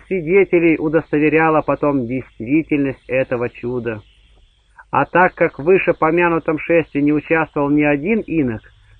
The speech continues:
то все поняли, что люди эти видели ангелов. На ознаменованном Богом столь великими чудесами месте таким образом ставилась строиться каменная церковь во имя Пресвятой Богородицы.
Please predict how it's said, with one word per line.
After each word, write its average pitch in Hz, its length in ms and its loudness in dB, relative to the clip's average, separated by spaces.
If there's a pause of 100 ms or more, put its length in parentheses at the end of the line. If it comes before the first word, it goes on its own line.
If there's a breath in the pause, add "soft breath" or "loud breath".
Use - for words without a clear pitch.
то - 120 -2
все 127 240 -6
поняли, 156 680 -2 (720)
что - 300 -8
люди 165 380 4
эти 165 360 2
видели 135 580 0
ангелов. 117 680 -2 (1120)
На 185 300 4
ознаменованном 202 720 2
Богом 196 400 2
столь 180 180 2
великими 185 400 2
чудесами 175 540 0
месте 170 420 2
таким 143 340 -2
образом 185 560 2
ставилась 165 580 2
строиться 160 640 0
каменная 190 760 0
церковь 160 420 -2
во 117 160 -4
имя 165 260 2
Пресвятой 131 640 -4
Богородицы. 120 880 -4